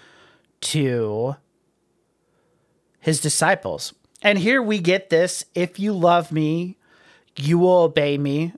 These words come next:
the call to love our brothers. Here.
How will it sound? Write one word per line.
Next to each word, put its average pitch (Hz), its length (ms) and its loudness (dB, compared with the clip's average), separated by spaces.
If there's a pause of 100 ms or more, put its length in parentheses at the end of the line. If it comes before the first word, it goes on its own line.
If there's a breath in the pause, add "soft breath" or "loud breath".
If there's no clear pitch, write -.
(140)
the 165 100 -4
call 185 320 4
to 175 320 -2 (260 loud breath)
love 175 420 4 (100)
our 165 120 2
brothers. 151 960 0 (1300 soft breath)
Here. 208 340 0